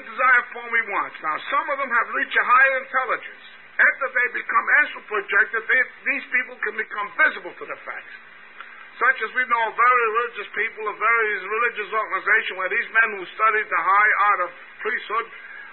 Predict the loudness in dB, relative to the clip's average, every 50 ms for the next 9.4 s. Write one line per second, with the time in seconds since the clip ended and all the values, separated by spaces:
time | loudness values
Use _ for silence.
0 | -12 -10 -10 -8 -4 -4 -4 0 2 4 4 4 2 -2 -14 -16 -8 -4 -2 0
1 | 0 -2 -4 -8 -12 -18 -20 -20 -20 -20 -20 -20 -20 -20 -18 -18 -16 -16 -16 -18
2 | -16 -10 -6 -6 -2 2 2 2 2 0 -2 -4 -2 0 0 0 0 -2 -6 -4
3 | -2 -2 0 2 2 2 2 0 -4 -8 -6 -4 -2 -2 -2 -2 -4 -4 -4 -4
4 | -6 -6 -12 -18 -20 -20 -20 -20 -20 -20 -20 -20 -20 -20 -20 -20 -20 -20 -20 -20
5 | -18 -6 0 2 2 4 4 2 2 0 -2 -4 -4 -2 -2 -4 -6 -6 -6 -6
6 | -4 0 0 0 2 4 4 6 6 4 2 0 -2 -2 -2 -2 -4 -10 -16 -18
7 | -20 -20 -20 -20 -20 -20 -20 -10 -6 -4 -4 -4 -4 -2 0 2 4 4 4 2
8 | 2 2 2 2 0 0 -6 -4 -4 -4 -4 -4 -4 -2 2 4 4 4 4 2
9 | -2 0 2 4 4 4 4